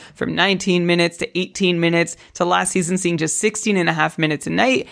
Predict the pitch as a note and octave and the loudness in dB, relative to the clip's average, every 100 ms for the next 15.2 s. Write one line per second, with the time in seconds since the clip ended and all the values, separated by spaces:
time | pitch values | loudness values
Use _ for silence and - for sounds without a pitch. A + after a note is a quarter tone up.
0 | - - F#3 F3+ - G3+ A3+ A3 G3 F#3+ | -18 -4 -2 -2 0 0 0 0 0 0
1 | G3 F#3+ G3+ F#3+ E3 C#3+ E3 E3+ E3 D#3 | 0 0 2 2 0 2 2 2 0 -4
2 | D3+ F3+ F#3 F#3+ F3+ E3+ E3 D#3+ E3 D#3+ | 0 0 0 -2 0 0 0 0 2 2
3 | D#3 - - - F3 G#3+ - G3 F3 E3+ | 0 -10 -14 -6 -2 0 0 0 2 2
4 | E3+ D#3 E3 D#3+ D#3+ - - G3 E3 F3 | 0 2 2 2 -2 -14 -2 0 0 0
5 | F3 E3 D#3+ D3+ - E3+ E3 - - - | 0 0 0 0 -2 -6 -6 -8 -14 -20
6 | - F3+ F#3 - F#3 A3+ G#3 F3+ F#3+ F#3+ | -6 0 0 0 0 0 0 0 0 -4
7 | - E3+ C#3 D#3 A3+ B3+ - _ _ F#3+ | -2 0 2 2 0 -4 -10 _ _ -2
8 | F3+ - G3+ F#3 G3 F#3 F#3+ G#3+ A3 F3 | -2 0 -2 0 0 0 2 0 0 0
9 | D#3+ E3+ E3 F3 - F3 E3+ E3+ F3+ - | 0 2 2 0 0 0 0 0 -2 -2
10 | E3 - G3 F3+ - A#3+ A3+ D#3+ D3 C#3+ | -4 -2 -2 0 0 0 0 0 -2 -2
11 | D#3+ F3+ - - F3 D3+ D3+ D3+ - - | -6 -8 -16 -2 0 2 2 0 -2 -2
12 | D#3+ D3 D#3+ D#3 D3+ D#3+ D#3 D#3 - - | 0 0 0 -2 -2 -2 -2 -4 -2 0
13 | G3+ C4+ A#3 B3 G#3+ F#3+ E3+ F#3 A#3 D4+ | 0 0 -2 0 0 0 0 -2 -2 -2
14 | A3 F3 E3+ F#3 - E3+ F3 E3+ E3+ E3+ | 0 0 2 0 0 -2 -2 0 0 0
15 | D#3+ | -2